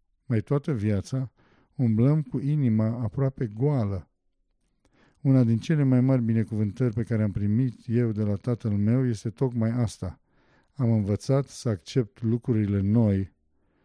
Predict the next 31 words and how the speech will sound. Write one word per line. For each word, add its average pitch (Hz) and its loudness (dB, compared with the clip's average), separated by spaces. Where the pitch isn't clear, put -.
fără 104 2
să 107 -2
pierd, 104 0
fără 113 -2
să 107 -4
arunc 107 0
la 104 2
gunoi 104 0
pe 110 -4
cele 110 -2
vechi. 101 -2
Pot 165 2
să - -2
încerc 147 0
să - -4
apuc 120 0
lucrul 120 2
care 104 0
lucește 104 -2
acum, 104 -2
fără 165 -4
să 160 -4
arunc 120 2
toate 120 0
diamantele 110 4
pe 113 -2
care 104 0
le-am 101 2
strâns 107 -4
în 107 0
viață. 95 -2